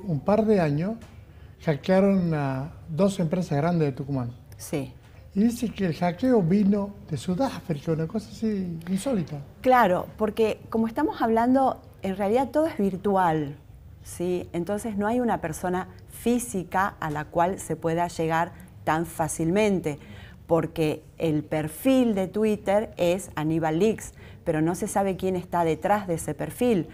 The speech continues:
Speaker 2: Puede ser un perfil que haya sido utilizado por una persona, que haya sido hackeado también ese perfil para usarlo, para hackear las bases de datos.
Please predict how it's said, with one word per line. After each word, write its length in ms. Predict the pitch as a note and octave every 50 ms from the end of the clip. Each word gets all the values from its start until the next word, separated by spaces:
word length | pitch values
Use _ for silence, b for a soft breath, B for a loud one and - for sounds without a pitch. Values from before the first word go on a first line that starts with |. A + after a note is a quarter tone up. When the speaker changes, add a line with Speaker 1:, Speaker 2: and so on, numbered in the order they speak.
| B B B B B B
Speaker 2:
Puede 240 | B G3+ G3 G3 G3
ser 220 | G3 - G3+ F#3+ G3+
un 80 | G3
perfil 580 | G3 G3 F#3 F#3 - - A3 A3 A3 G#3+ A3+ -
que 100 | - F#3+
haya 220 | F3+ F3 - F#3
sido 300 | E3+ - F#3+ F3+ F3 F#3
utilizado 720 | F3+ D#3+ - - E3+ E3+ F3+ F3 - B3+ C4 B3+ A#3 G#3+ -
por 140 | - E3+ E3
una 260 | E3+ E3+ F3 E3 E3
persona, 720 | F3+ F3 F3 - - C#4 B3 A3+ G3+ F#3+ G3 B3 D4 - B B B B B
que 80 | B F3
haya 180 | D#3+ D#3+ E3 D#3+
sido 240 | E3 - F3 F3+ F3
hackeado 520 | - - D3+ D3+ - A3 A3+ A#3 A3+ G#3
también 340 | F#3 F3+ E3 E3+ F3 F#3 F#3+
ese 220 | G3 - - F3+
perfil 540 | F3+ - - F3 F3+ - - A3 G#3+ G#3+ A3
para 260 | - G#3+ E3+ D#3 D#3
usarlo, 720 | D#3+ D3+ - - - G#3+ G3+ F#3 F3 F3+ F#3+ G#3 C4 C4
para 160 | - D#3+ D3+
hackear 440 | D3 - - D3+ D3+ C#3 F#3 G3 F3+ F3
las 140 | D#3+ D#3+ D#3
bases 340 | D#3 D#3+ D#3+ - E3 D#3 D3+
de 80 | D3
datos. 400 | C#3+ D3 C#3 C3+ - - - C#3+